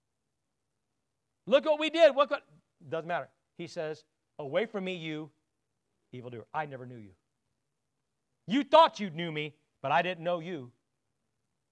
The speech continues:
'cause you thought and did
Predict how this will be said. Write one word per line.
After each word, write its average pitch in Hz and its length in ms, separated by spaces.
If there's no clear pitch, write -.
'cause 120 140
you 240 200
thought 185 240
and 156 120
did 170 180